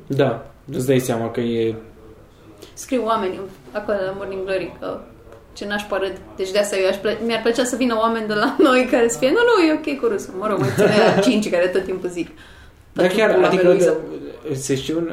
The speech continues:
Speaker 1: sau n-ai voie să spui audiența ce număr are?
Speaker 2: A, nu, nu știu, nu cred că au venit încă.
Speaker 1: De oricum, e super tare. Și
Speaker 2: Nu
Speaker 1: cum
Speaker 2: știu
Speaker 1: e,
Speaker 2: că
Speaker 1: cum e
Speaker 2: sunt
Speaker 1: să
Speaker 2: primii
Speaker 1: lucrezi
Speaker 2: pe țară.
Speaker 1: la, la radio?
Speaker 2: E super faină, echipa e super faină.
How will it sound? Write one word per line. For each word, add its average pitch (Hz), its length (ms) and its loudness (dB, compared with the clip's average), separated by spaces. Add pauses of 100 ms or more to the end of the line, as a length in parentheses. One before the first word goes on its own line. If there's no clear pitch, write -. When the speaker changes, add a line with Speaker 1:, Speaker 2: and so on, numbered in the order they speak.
Speaker 1:
sau 151 220 0
n-ai 135 120 2
voie 127 160 -2
să 123 140 -6
spui 117 480 -4
audiența 117 500 -6
ce 117 140 -10
număr 113 260 -8
are? 113 260 -12 (140)
Speaker 2:
A, 285 200 0
nu, 285 320 2
nu 277 80 0
știu, 262 240 -10 (120)
nu 233 80 -8
cred 233 220 -12
că - 60 -16
au 220 100 -10
venit 208 300 -10
încă. 208 180 -14 (1300)
Speaker 1:
De 139 140 -2
oricum, 131 360 0 (240)
e 117 40 -6
super 117 360 -6
tare. 110 360 -6 (340)
Și 254 120 -4
Speaker 2:
Nu 269 60 2
Speaker 1:
cum 208 140 2
Speaker 2:
știu 139 140 4
Speaker 1:
e, - 20 0
Speaker 2:
că - 100 -2
Speaker 1:
cum - 20 2
e 143 40 2
Speaker 2:
sunt 127 120 2
Speaker 1:
să - 60 -4
Speaker 2:
primii 123 220 0
Speaker 1:
lucrezi 113 260 -4
Speaker 2:
pe 123 60 -8
țară. 113 400 -8
Speaker 1:
la, 117 60 -6
la 117 60 -4
radio? 110 300 -6 (840)
Speaker 2:
E 339 100 -4
super 349 280 -2
faină, 202 300 -6 (100)
echipa 233 260 -2
e 208 40 0
super 208 240 -6
faină. - 240 -10